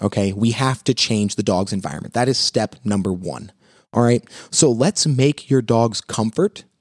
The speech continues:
when you're not around increased. So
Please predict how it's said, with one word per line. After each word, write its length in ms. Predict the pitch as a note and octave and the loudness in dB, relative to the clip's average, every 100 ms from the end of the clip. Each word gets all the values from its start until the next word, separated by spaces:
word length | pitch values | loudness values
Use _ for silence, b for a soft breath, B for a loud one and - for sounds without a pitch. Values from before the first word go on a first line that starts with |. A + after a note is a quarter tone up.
| _ | _
when 240 | A#2+ B2 | -2 0
you're 100 | B2+ | 0
not 200 | B2 A#2+ | 0 0
around 360 | A2+ G#2 G#2+ A#2 - _ _ - | -2 -2 -4 -6 -10 _ _ 0
increased. 720 | A#3+ A#3 - G3+ - - - _ _ _ _ _ - | 2 2 -2 -10 -10 -12 -14 _ _ _ _ _ 0
So 360 | A#3 A3+ A#3 | 2 4 2